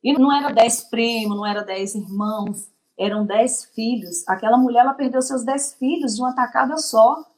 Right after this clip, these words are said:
Aquela mulher, ela teve que suportar a dor de dez luto de uma vez só. Aquela mulher, ela, ela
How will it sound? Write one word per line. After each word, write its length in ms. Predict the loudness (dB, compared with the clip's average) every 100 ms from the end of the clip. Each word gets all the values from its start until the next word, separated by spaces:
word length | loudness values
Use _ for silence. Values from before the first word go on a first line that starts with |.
| _ _ _ _ _ _
Aquela 340 | -4 2 2
mulher, 200 | 2 0
ela 160 | -2 -4
teve 180 | -6 -10
que 140 | -8
suportar 680 | -8 -6 -4 -4 -2 0 0
a 40 |
dor 240 | 2 2 2
de 120 | -2
dez 480 | 2 2 2 -4 -6
luto 640 | -2 -2 -2 -4 -4 -4 -8 _ _ -6
de 120 | 0
uma 240 | 2 2
vez 320 | 2 -2 -4 2
só. 320 | 4 4 0 -8 _ _ _ -6
Aquela 360 | -6 -2 0
mulher, 440 | 0 0 -2 -2 -2
ela, 360 | 2 4 4 4
ela 540 | 4 4 2 -2 -8